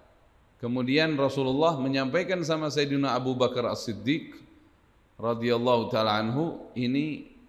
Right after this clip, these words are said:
jalan pernah dilalui oleh Nabi Nuh waktu berangkat haji," kan gitu. Sallu ala Nabi Muhammad. Allahumma salli wa sallim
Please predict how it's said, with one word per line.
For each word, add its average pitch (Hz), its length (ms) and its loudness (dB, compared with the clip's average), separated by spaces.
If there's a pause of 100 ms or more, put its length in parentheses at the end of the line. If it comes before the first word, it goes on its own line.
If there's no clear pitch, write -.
(420)
jalan 131 400 2
pernah 131 240 0
dilalui 127 640 2
oleh 131 320 -2
Nabi 123 320 -2
Nuh 147 160 0
waktu 135 320 -2
berangkat 123 440 -2
haji," 107 320 -6 (120)
kan 123 120 -12
gitu. 104 240 -14 (2000)
Sallu 117 320 6
ala 117 160 6
Nabi 110 240 6
Muhammad. 104 480 6 (960)
Allahumma 127 400 2
salli 139 240 4
wa 131 160 2
sallim 151 240 4